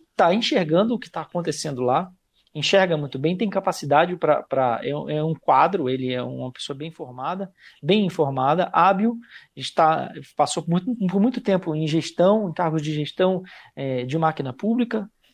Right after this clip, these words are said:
e foi, é, é, indicado pro governo, e desde o início do governo ele está bolando, o, desde que ele entrou no governo, né, ele está bolando essa reforma. Mas é uma pessoa que desde o início também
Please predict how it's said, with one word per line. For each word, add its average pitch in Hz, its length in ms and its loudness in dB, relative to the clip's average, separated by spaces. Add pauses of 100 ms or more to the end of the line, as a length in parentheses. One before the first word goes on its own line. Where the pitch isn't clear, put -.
(400)
e 226 120 0
foi, 226 520 2
é, 131 600 0
é, 120 420 -8
indicado 143 720 -6
pro 139 180 -4
governo, 165 480 -2
e 202 80 -4
desde 247 560 2
o 208 60 0
início 185 280 -2
do 196 80 -6
governo 165 340 -2
ele 254 100 -6
está 190 460 0 (500)
bolando, 170 640 4 (120)
o, 175 360 -4
desde 165 240 -2
que - 80 -6
ele 190 100 0
entrou 226 260 -2
no 202 80 -2
governo, 165 300 -2
né, 156 180 -4
ele 165 100 -6
está 175 240 0
bolando 190 720 0
essa - 460 -4
reforma. 151 560 -4 (180)
Mas 156 300 2
é 147 60 8
uma 156 160 2
pessoa 170 480 0 (240)
que 208 80 -4
desde 175 300 4
o - 20 0
início 160 280 -2
também 147 480 0